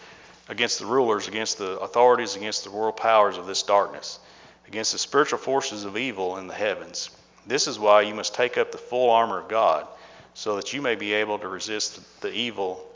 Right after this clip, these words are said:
resist in the evil day, and having prepared everything to take your stand. Stand for, therefore with a,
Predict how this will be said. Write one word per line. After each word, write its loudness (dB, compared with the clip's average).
resist 2
in -8
the -8
evil -6
day, 0
and -10
having 0
prepared 0
everything -2
to -14
take -6
your -14
stand. -6
Stand 4
for, -4
therefore 6
with -6
a, -4